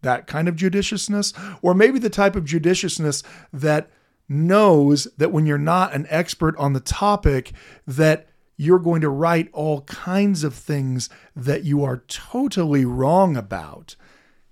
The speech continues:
and yet still be unwilling to concede the point. He, uh, it goes on to say that when religious fanaticism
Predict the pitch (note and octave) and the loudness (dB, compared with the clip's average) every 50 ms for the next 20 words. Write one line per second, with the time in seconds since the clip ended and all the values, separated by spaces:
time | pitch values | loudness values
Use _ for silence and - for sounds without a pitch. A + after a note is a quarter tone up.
0 | _ _ _ - B4 - C#3 C#3 C#3 C3+ C#3 C#3 D#3 D#3+ D3+ D#3 D#3 _ _ - | _ _ _ -16 -10 -6 -4 -4 -4 -4 -6 -4 -2 -2 -2 -2 -4 _ _ -12
1 | - - - - - - - G#3 A3 A3 G#3+ F#3+ E3 E3 D3 D#3 - C#3 C3+ C3+ | -10 -8 -6 -6 -6 -4 -2 -2 -2 -2 -2 -2 -2 0 -2 -2 0 0 -2 0
2 | C3 B2 B2 B2+ B2+ B2+ B2 A#2+ A#2+ - - A2+ - - A#2+ A2 - - - C3 | 0 -2 -2 -4 -4 -4 -4 -4 -6 -8 -10 -12 -12 -12 -12 -12 -10 -10 -10 -8
3 | B2+ B2 A2 A2+ - - - - - D3 C3+ A2+ G#2 G2 F2 F2+ - _ _ - | -8 -10 -10 -12 -16 -16 -12 -10 -8 -6 -6 -8 -8 -10 -12 -16 -18 _ _ -20
4 | - - - - - - - - - _ _ _ _ _ _ _ _ _ _ - | -20 -20 -20 -20 -20 -20 -20 -20 -20 _ _ _ _ _ _ _ _ _ _ -10
5 | - G#3+ G#3 G3+ G3 G3 - - D#3 E3 D#3+ D#3 D3+ D3+ - - E3+ D#3+ E3 - | -4 -2 0 2 2 2 2 2 2 2 4 4 2 2 0 -2 -2 -2 -2 -4
6 | - - - D#3 F3+ F3+ F3+ E3 F#3+ G#3 A3 G#3+ A3 A3 G3 G3+ G3 - - D3+ | -6 -8 -2 2 4 6 6 6 6 6 8 8 6 6 4 0 -2 -2 0 0
7 | B2+ A2+ G#2 F#2+ G2 G#2 G#2 - _ _ _ _ _ _ _ _ _ _ _ _ | 0 -2 -2 -4 -6 -8 -10 -14 _ _ _ _ _ _ _ _ _ _ _ _
8 | _ _ _ _ _ _ _ _ - - - _ - - E3+ B2 C3 B2+ B2 B2 | _ _ _ _ _ _ _ _ -20 -20 -20 _ -14 -10 -6 -2 0 0 0 0
9 | - - _ _ _ _ _ _ _ _ _ _ _ _ - _ _ _ _ _ | -2 -6 _ _ _ _ _ _ _ _ _ _ _ _ -20 _ _ _ _ _
10 | - C#3 D3+ E3 E3+ E3 D#3 D3+ D3 C#3 C3+ C3 C3 D#3+ G#3+ A#3 D4+ D#4 B3 - | 0 4 6 8 8 8 8 8 8 6 6 6 8 8 6 8 6 2 2 2
11 | - - B3 G#3+ G#3 G3+ G3+ G3+ F#3+ E3 - - C#3+ A#2 G2 G2+ F2 E2+ E2+ F#2 | 0 2 2 4 4 4 4 4 4 2 2 0 -2 -4 -6 -8 -10 -12 -12 -16